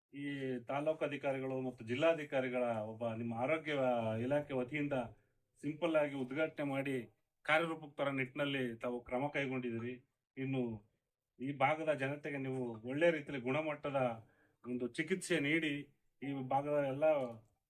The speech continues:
ಸಾರ್ವಜನಿಕರ ವಿಶ್ವಾಸ ಗಳಿಸೋ ನಿಟ್ಟಿನಲ್ಲಿ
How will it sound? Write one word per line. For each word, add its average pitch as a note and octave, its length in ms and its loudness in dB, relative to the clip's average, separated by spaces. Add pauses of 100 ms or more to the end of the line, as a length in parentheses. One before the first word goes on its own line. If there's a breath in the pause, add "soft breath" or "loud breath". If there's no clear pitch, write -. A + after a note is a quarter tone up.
(280)
ಸಾರ್ವಜನಿಕರ D3 580 0
ವಿಶ್ವಾಸ D3 420 2
ಗಳಿಸೋ C#3 280 -2
ನಿಟ್ಟಿನಲ್ಲಿ C3+ 760 0